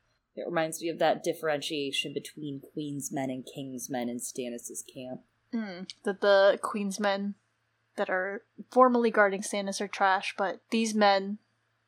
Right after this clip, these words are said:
Speaker 2: that are considered kind of ragged, right? They're the King's men, and they're, in a way, King's guard by guarding Stannis' soul. Davos thinks about what Melisandre told him about the fire and how seeing things in it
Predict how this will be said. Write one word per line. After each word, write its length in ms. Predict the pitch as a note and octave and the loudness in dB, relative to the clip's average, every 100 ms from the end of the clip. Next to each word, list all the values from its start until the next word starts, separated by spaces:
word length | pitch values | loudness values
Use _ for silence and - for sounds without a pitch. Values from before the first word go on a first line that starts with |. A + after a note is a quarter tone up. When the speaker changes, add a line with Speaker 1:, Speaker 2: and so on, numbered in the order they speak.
| - | 2
Speaker 2:
that 220 | G3 F3+ | 4 4
are 540 | F3+ F3 E3+ F#3 F#3+ - _ _ - | 4 4 2 0 -6 -14 _ _ -6
considered 440 | A#3+ B3 C#4+ C4+ | -2 0 0 0
kind 160 | B3+ A3+ | 2 2
of 120 | G3 | 4
ragged, 400 | G3+ G3 F#3+ E3+ | 6 6 4 -2
right? 180 | F#3 F3+ | -2 -2
They're 120 | F#3+ | -4
the 80 | F#3+ | -4
King's 300 | - G3+ F#3+ | -6 -8 -8
men, 160 | F#3+ | -8
and 200 | F#3+ F#3+ - - _ | -6 -8 -10 -20 _
they're, 240 | G#3+ G3+ G3+ - | -4 -2 -2 -2
in 100 | A#3+ | 2
a 60 | C4+ | 4
way, 180 | C#4+ | 4
King's 560 | C4+ - C4+ B3 G#3+ - _ _ _ _ _ _ | 2 0 4 4 2 -2 _ _ _ _ _ _
guard 260 | - A3 G#3 | 4 4 4
by 140 | G3 | 2
guarding 360 | F#3+ G3 F#3+ F#3+ | 2 2 2 0
Stannis' 500 | G3 F#3+ F#3 - F#3+ | -6 -6 -6 -6 -4
soul. 580 | - - F#3+ F3+ A#3+ - - | -4 -2 -4 -4 -8 -10 -4
Davos 480 | - A#3+ C4+ E4 E4 | 8 10 10 6 4
thinks 260 | - C4+ C4 | 0 0 2
about 320 | A3+ G#3 G3 | 4 4 2
what 220 | G3+ - | 2 2
Melisandre 500 | G3+ G3 A3 G#3 G3+ | 2 0 -2 -4 -4
told 300 | - C4+ C#4 | 0 2 4
him 80 | C#4+ | 4
about 240 | C4 F#3 | 4 4
the 80 | F#3+ | 4
fire 440 | - C4+ C#4 C4+ C4+ | 6 8 10 8 4
and 200 | G#3+ G#3 | 2 -2
how 100 | F3+ | -4
seeing 340 | - G#3 G3 | -4 -6 -6
things 220 | G3+ G3 G3+ | -4 -4 -2
in 100 | |
it 80 | F3+ | -4